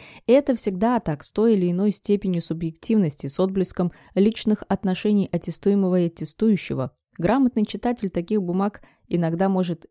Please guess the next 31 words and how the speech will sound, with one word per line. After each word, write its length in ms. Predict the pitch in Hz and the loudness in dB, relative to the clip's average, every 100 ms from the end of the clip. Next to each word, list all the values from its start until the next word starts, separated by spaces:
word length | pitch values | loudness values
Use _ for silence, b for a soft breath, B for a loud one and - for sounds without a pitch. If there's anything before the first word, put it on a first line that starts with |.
| - | -6
из 180 | 160 | -6
самой 320 | - 220 233 208 | -2 2 2 2
гнусной 460 | 180 196 208 196 | 2 0 0 -2
характеристики 720 | - 170 - 185 196 - 180 185 | -2 -2 -2 -2 -2 -4 -4 -4
сделать 400 | 170 175 170 - | 0 0 -2 -2
собственные, 600 | 233 - - 151 139 139 | -4 -4 -6 -4 -4 -4
часто 340 | - 214 - | -4 -6 -4
противоположные 840 | 226 233 233 220 220 220 208 214 208 | -4 -4 -2 -2 0 -2 0 0 0
выводы. 420 | 185 143 160 160 _ _ _ | 0 -2 -6 -10 _ _ _
В 140 | _ | _
первой 280 | - 320 277 | -2 0 0
половине 380 | 240 214 220 226 | 0 2 4 2
документа 440 | 190 190 202 208 | 2 0 0 -2
все 160 | 170 170 | -4 -4
так 220 | 185 180 | -4 -2
и 40 | 180 | -2
выглядело. 580 | 180 160 143 139 139 - - | -2 -2 -4 -4 -8 -12 -6
Однако 420 | 170 160 160 160 | -6 -4 -6 -8
дальше 580 | 143 156 226 - - 139 | -6 -4 -4 -6 -10 -12
шло 240 | - 151 | -8 -8
совсем 400 | 139 135 - 170 | -8 -10 -8 -6
другое. 600 | 165 196 196 294 285 165 - B B B _ | -2 -4 -2 -2 -2 -4 -10 B B B _
Там 300 | 240 269 196 - | -8 -4 -4 -4
излагались 760 | 156 160 160 170 254 214 156 | -6 -6 -6 -6 -4 -4 -4
такие 380 | - 165 - 214 | -8 -8 -4 -4
подробности 600 | - 160 190 190 165 - | -2 -2 0 -2 -4 -6
характера 560 | 151 165 190 190 - 156 | -6 -4 -2 -4 -6 -6
и 40 | |
психологических 920 | - 170 - 180 180 196 214 - 156 - | -6 -6 -2 0 0 -2 -6 -8 -10 -8
особенностей 640 | 147 - 180 170 151 - | -6 -2 -2 -2 -4 -8
поручика, 680 | 147 156 220 330 - - 143 | -6 -2 -2 -2 -6 -6 -8